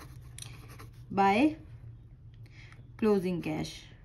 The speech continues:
है ना? Closing cash थर्टी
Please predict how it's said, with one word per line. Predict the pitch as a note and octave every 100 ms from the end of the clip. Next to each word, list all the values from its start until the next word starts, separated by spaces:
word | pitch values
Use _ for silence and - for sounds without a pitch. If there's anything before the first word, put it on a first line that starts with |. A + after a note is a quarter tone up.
| - - - - - - - - -
है | G3
ना? | C#4 E4+ - - - - - - - - - - -
Closing | F#3+ F3+ E3+ F3 F3
cash | - - - - - - - - - - - - - - -
थर्टी | F#3+ F#3 - A3